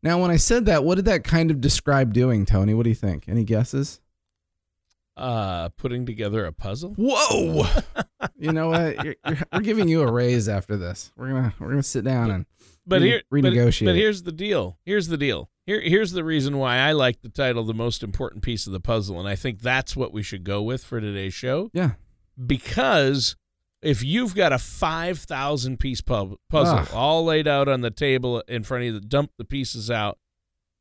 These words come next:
Speaker 2: um, what's the most important piece? A lot of people say the last piece or the middle piece or
Speaker 1: Sure.
Speaker 2: a corner piece.
Speaker 1: Yep.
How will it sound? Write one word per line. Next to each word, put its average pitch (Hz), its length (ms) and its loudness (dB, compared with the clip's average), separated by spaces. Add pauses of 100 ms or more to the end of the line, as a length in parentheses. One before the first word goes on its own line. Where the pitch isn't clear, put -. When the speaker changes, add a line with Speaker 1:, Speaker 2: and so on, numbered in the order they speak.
(120)
Speaker 2:
um, 107 480 0
what's 160 360 2
the 165 120 0
most 151 460 0
important 131 540 -4
piece? 95 320 -6
A 107 80 -6
lot 147 240 0
of 196 120 -2
people 117 320 -2
say 98 600 -4
the 107 420 -4
last 117 420 -4
piece 117 440 -8 (480)
or 90 100 -10
the 85 100 -8
middle 131 300 2
piece 127 360 0
or 131 60 -4
Speaker 1:
Sure. 107 160 2
Speaker 2:
a 90 100 -2
corner 131 520 -2
piece. 127 560 -4 (160)
Speaker 1:
Yep. 127 180 0